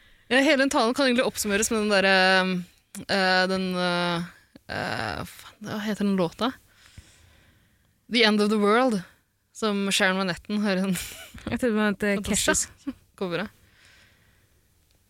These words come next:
Speaker 2: Nei, det var, eh, en spesiell opp-, jeg var takknemlig for at jeg fikk oppleve det.
Speaker 1: Mm.
Speaker 2: Boomers i sitt rette habitat. Er det, er det man sier? Er det det
Speaker 1: Nei,
Speaker 2: David,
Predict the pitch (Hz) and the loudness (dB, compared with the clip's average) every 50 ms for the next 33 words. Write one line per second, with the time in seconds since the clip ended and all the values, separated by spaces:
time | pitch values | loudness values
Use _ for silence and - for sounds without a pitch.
0 | _ _ _ _ _ _ _ _ _ _ _ _ - _ - 165 190 196 185 185 | _ _ _ _ _ _ _ _ _ _ _ _ -20 _ -2 2 4 4 6 6
1 | 180 180 175 175 175 175 180 180 - - - - _ _ _ _ _ _ _ _ | 4 4 4 4 2 2 2 0 -2 -6 -18 -20 _ _ _ _ _ _ _ _
2 | _ _ _ _ _ _ _ _ _ _ _ - _ _ - 233 - - 277 - | _ _ _ _ _ _ _ _ _ _ _ -20 _ _ -4 -4 -2 -2 0 2
3 | 302 254 226 226 220 - 208 226 262 262 262 269 - 254 226 - 214 180 180 180 | 2 4 4 2 2 0 0 2 2 2 2 2 0 -2 0 2 2 2 2 2
4 | 185 196 202 214 196 220 - 196 - - 165 160 175 165 175 214 - - _ _ | 2 0 0 0 -2 -2 -4 -4 -6 -4 -4 -4 -2 -2 -2 -2 -4 -6 _ _
5 | _ _ _ _ _ _ 202 208 214 202 196 226 233 - - _ _ _ _ _ | _ _ _ _ _ _ -6 -4 -4 -4 -4 -6 -8 -12 -20 _ _ _ _ _
6 | 214 202 214 208 202 202 208 208 220 226 - 214 208 196 196 208 190 208 208 208 | 0 2 4 4 4 4 4 4 2 2 2 0 0 0 0 -2 0 -2 -2 -2
7 | - - 185 175 180 190 196 202 190 233 - - - - - - - - _ _ | -2 -2 -2 0 0 0 2 2 2 2 0 -2 -10 -12 -12 -14 -16 -18 _ _
8 | _ _ _ _ _ _ _ _ _ _ _ _ _ _ _ _ _ _ _ _ | _ _ _ _ _ _ _ _ _ _ _ _ _ _ _ _ _ _ _ _
9 | _ _ _ _ _ _ _ - 190 190 185 165 - - - 202 190 196 196 190 | _ _ _ _ _ _ _ -2 0 2 0 0 0 -2 0 0 2 2 0 0
10 | 214 226 285 330 302 226 226 226 277 285 285 302 320 320 330 320 285 220 214 202 | 0 0 0 0 0 0 2 2 4 4 6 6 6 6 4 4 6 4 6 4
11 | 214 214 | 4 2